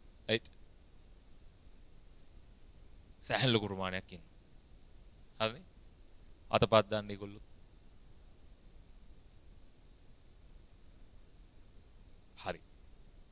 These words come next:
දැන් තමයි වැඩේ. හරිද? あ、දැන් මට පෙන්වන්න මේ ඉන්න අයගෙන්. හරි. මම පොඩි වෙලාවක් ගත්තේ ඔයගොල්ලෝ උස්සපු වතු පහක් දානකල් හරි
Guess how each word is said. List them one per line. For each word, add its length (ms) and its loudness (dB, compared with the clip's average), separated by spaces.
දැන් 180 10
තමයි 240 6
වැඩේ. 260 6
හරිද? 280 6
あ、 160 4
දැන් 120 12
මට 200 8
පෙන්වන්න 440 10
මේ 200 8
ඉන්න 160 6
අයගෙන්. 400 8
හරි. 200 8
මම 200 2
පොඩි 200 -2
වෙලාවක් 360 12
ගත්තේ 260 2
ඔයගොල්ලෝ 280 2
උස්සපු 300 2
වතු 200 4
පහක් 280 2
දානකල් 440 -2
හරි 160 2